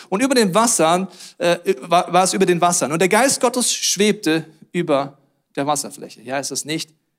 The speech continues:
der Geist Gottes war gestresst, getrieben und vollkommen hyperaktiv. Wann ist endlich das Projekt Schöpfung vorbei? Er schwebt drüber, vollkommen entspannt, obwohl es so viel zu tun gibt. Da sprach Gott, es soll Licht entstehen.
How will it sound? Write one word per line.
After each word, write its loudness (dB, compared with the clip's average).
der -12
Geist -4
Gottes -4
war -4
gestresst, -4
getrieben -6
und -8
vollkommen -6
hyperaktiv. -6
Wann -6
ist -6
endlich -8
das -10
Projekt -8
Schöpfung -8
vorbei? -2
Er -4
schwebt -2
drüber, 0
vollkommen -2
entspannt, -6
obwohl -2
es -6
so 2
viel -6
zu -8
tun -12
gibt. -20
Da 2
sprach 2
Gott, 2
es 0
soll 4
Licht 0
entstehen. 0